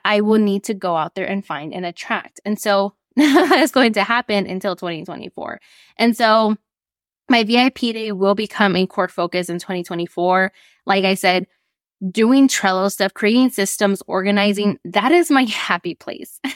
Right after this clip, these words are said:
And I have been working with some clients already, and the joy and satisfaction that it brings to know that I'm in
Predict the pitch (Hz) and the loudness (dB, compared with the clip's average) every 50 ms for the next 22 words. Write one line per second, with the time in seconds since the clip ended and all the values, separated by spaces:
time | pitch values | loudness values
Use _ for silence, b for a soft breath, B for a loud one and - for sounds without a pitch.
0 | - - 381 - - 349 B B B B B B B B - 262 254 254 247 240 | -2 -2 -2 2 0 -2 B B B B B B B B -6 -2 0 2 2 2
1 | 240 - 233 233 220 214 - 220 220 226 226 254 254 240 226 214 202 - 214 202 | 2 0 0 0 0 0 0 0 0 2 2 2 4 4 2 2 2 0 0 2
2 | 196 196 196 - 196 175 190 - - - 233 233 240 233 226 214 202 196 - - | 0 0 0 -2 -6 -6 -6 -8 -6 -2 0 0 2 2 2 2 2 2 2 0
3 | 180 180 175 180 202 233 254 240 233 214 196 202 b b b b b b - 208 | 0 2 2 2 2 2 2 0 0 0 0 0 b b b b b b -4 -2
4 | 214 220 214 208 202 196 202 185 220 220 196 185 180 - - 196 180 196 220 240 | 0 2 2 4 4 4 2 2 2 0 0 -2 -4 -2 -2 0 2 2 2 2
5 | 233 - 208 202 202 196 202 196 - - 196 180 185 202 196 - - - - - | 0 -2 -2 0 0 0 -2 -2 -2 -2 0 0 0 -2 -4 -6 -8 -6 -4 -2
6 | - 190 190 - - - 233 226 226 226 208 196 185 180 175 - 175 180 196 214 | -2 -2 -2 -4 -4 -2 0 0 2 2 0 0 -2 -4 -4 -4 -2 0 0 0
7 | 220 214 - - - 226 214 208 208 196 180 175 202 214 208 214 190 - - _ | 0 -2 -2 -2 0 0 2 2 2 2 2 2 2 2 2 2 0 -2 -4 _
8 | _ _ _ _ _ _ _ - 208 254 359 466 | _ _ _ _ _ _ _ -8 -6 -4 -4 -4